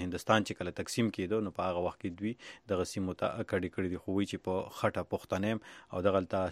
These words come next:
شپږ سوه پورې نور پښتانه هم په دغه سیمه کې ژوند کوي. د دې نه علاوه، آه، شیلفي وایي چې د جیپور نه علاوه په د-، نوې دلی کې او دغه شانتې په د هندوستان په نورو برخو کې هم په لویه شمېره کې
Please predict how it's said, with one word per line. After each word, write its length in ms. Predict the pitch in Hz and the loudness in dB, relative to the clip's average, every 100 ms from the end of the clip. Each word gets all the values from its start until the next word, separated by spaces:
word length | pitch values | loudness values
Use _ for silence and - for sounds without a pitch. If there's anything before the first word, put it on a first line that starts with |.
| - | 4
شپږ 200 | 151 131 - | 8 8 6
سوه 140 | 98 - | 0 0
پورې 240 | 92 95 | 0 2
نور 100 | 107 90 | 2 2
پښتانه 500 | 104 - 92 95 95 | -4 -2 -2 0 0
هم 160 | 107 104 - - - | 0 0 -4 -12 -4
په 60 | |
دغه 200 | 95 92 87 | 0 2 2
سیمه 200 | 101 98 | 0 0
کې 380 | - 113 113 95 | 0 -2 -2 -2
ژوند 160 | 98 92 | 0 0
کوي. 240 | 95 92 | -2 -2
د 160 | 95 101 | -2 0
دې 80 | 101 | 2
نه 40 | 95 | 2
علاوه، 340 | 95 101 110 - - - | 4 8 6 6 -6 -4
آه، 120 | 95 95 | 2 4
شیلفي 440 | - 104 95 101 | 4 4 2 4
وایي 260 | 104 110 104 | 8 8 6
چې 180 | - 101 104 95 | 2 2 2 2
د 20 | 92 95 95 101 95 90 | 2 2 2 0 -2 2
جیپور 340 | 95 - 113 107 | 2 4 4 4
نه 20 | |
علاوه 420 | 95 90 98 104 | 2 4 6 6
په 220 | 95 92 | 4 -2
د-، 220 | 85 113 101 101 | -2 -4 0 0
نوې 160 | 101 90 | 2 0
دلی 180 | 90 104 - | 0 0 2
کې 100 | 113 - - - | 0 0 -10 -4
او 60 | 98 98 | 2 4
دغه 120 | 92 | 2
شانتې 440 | - 92 82 98 95 92 98 | 0 -4 0 0 0 0 0
په 160 | 92 101 98 | 0 0 -2
د 100 | 95 | -2
هندوستان 400 | 95 - 104 - | -2 0 -2 0
په 60 | |
نورو 220 | 104 110 | 2 4
برخو 300 | 95 98 - 90 | 4 2 2 -4
کې 80 | 87 110 | -2 -2
هم 80 | 123 - - - | -4 -8 -6 6
په 80 | 120 120 123 | 10 10 8
لویه 140 | 113 | 6
شمېره 320 | - 95 92 | 6 2 0
کې 80 | - | 0